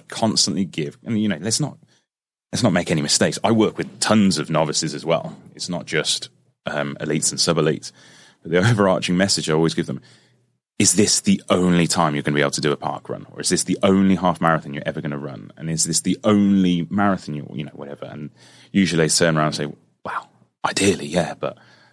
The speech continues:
I was like, "But realistically, you know, is this the only one?" And they go, "No." I was like, "Cool. So how about we go out there and we see what happens?" And we understand that today you might run four hour fifteen marathon,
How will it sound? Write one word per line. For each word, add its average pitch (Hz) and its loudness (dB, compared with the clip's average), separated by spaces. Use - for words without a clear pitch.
I 85 -10
was 80 -4
like, 82 0
"But 101 -2
realistically, 101 2
you 95 -4
know, 78 -6
is 85 -4
this 98 2
the 82 -2
only 92 2
one?" 76 -2
And 76 -6
they 78 0
go, 78 -2
"No." 76 -2
I - -8
was - -10
like, - -6
"Cool. 85 0
So - -2
how 110 2
about 92 2
we 82 -2
go 107 2
out 95 2
there 71 -2
and 87 -8
we 78 -4
see - 2
what 95 0
happens?" 73 -6
And 107 0
we 113 6
understand 135 0
that 64 -6
today 123 0
you 95 2
might 92 0
run 73 -8
four 98 6
hour 87 4
fifteen 78 -4
marathon, 69 -8